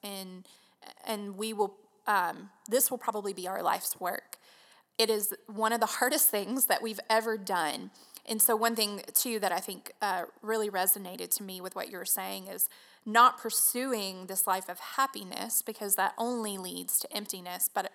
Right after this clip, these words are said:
what I have realized is when you are pursuing your purpose,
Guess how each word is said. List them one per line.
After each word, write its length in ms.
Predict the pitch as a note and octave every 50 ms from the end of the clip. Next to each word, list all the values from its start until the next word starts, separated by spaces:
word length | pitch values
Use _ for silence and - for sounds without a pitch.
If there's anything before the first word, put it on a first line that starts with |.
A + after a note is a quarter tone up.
| -
what 180 | G#3 G#3+ G#3+ G#3+
I 160 | A3 B3+ D#4
have 200 | C#4+ A#3+ G3+ -
realized 520 | F#3 F#3 F#3 F3+ F#3 F#3 F#3+ G3 - - - -
is 300 | G#3+ G3+ G3 F#3+ G3 - - - - - - - - _ _ _ _ -
when 280 | - G3+ G#3+ A3 G#3+ G#3
you 340 | G3+ G3 G3+ A#3 B3 C#4 C#4+
are 120 | - G#3+
pursuing 800 | - - - G#3 - - - - A3 G#3+ G#3+ G#3+ G#3 G3+ G3+ G3 -
your 380 | - G3+ G3 G3+ F#3+ F#3+ F3+ F3+
purpose, 840 | - - - - D#4+ D#4 - - - - - - G#3+ - - -